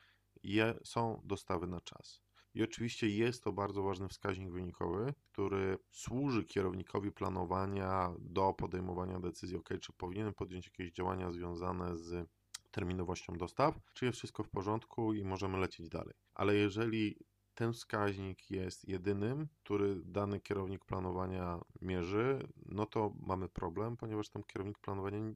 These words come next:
nie ma wskaźnika, nie ma wymiernej metryki, którą jest w stanie określić, czy jego dział działa dobrze, czy działa źle. I tutaj chciałbym, żebyśmy się dobrze zrozumieli, bo nie chodzi mi teraz o to, żeby zacząć mierzyć wszystko,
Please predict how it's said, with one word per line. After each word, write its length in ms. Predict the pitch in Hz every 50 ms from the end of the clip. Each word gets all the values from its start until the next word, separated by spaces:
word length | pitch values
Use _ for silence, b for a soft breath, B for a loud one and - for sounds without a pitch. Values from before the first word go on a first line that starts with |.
| _ _ _ -
nie 180 | - 113 135 143
ma 120 | 135 110
wskaźnika, 920 | 101 98 - - - 110 101 92 92 92 104 107 104 - - - 95 101 107
nie 140 | 107 107 107
ma 160 | 104 104 101
wymiernej 720 | 95 87 92 95 95 98 101 101 101 101 101 98 95 92
metryki, 680 | 92 92 90 - - - 90 87 - - - 113 104
którą 340 | _ - - - 90 90 90
jest 460 | 92 92 95 101 101 104 - - _
w 60 | -
stanie 540 | - - - _ - 98 98 98 98 98 -
określić, 520 | - - - - - 95 - - - 92 -
czy 120 | - -
jego 260 | 90 87 85 85 87 82
dział 460 | 80 90 92 90 90 90 87 92 - _ _ - - _ _ _ - -
działa 360 | 98 - 95 92 90 90 85
dobrze, 460 | 82 - 92 85 92 98 127 135 135
czy 180 | - - - 87
działa 260 | 90 92 87 82 80
źle. 220 | - - - - - _ _ _ _ _ -
I 80 | 120
tutaj 260 | - - - 160 143
chciałbym, 300 | - - 131 127 127 123
żebyśmy 340 | 110 113 113 107 - - 104
się 160 | - - 107
dobrze 340 | 90 90 95 92 90 92 92
zrozumieli, 640 | 87 90 90 90 85 87 87 87 87 82 82 82 82
bo 140 | 82 90 98
nie 100 | 98 98
chodzi 280 | - - 120 110 113
mi 100 | 110 98
teraz 300 | - - - 95 90 -
o 160 | - - - 95
to, 160 | - - 92
żeby 240 | 87 90 87 90 87
zacząć 460 | 92 92 - - 98 87 - - -
mierzyć 320 | 95 95 87 87 - -
wszystko, 600 | - - - 123 120 - - 101 95 98 98 92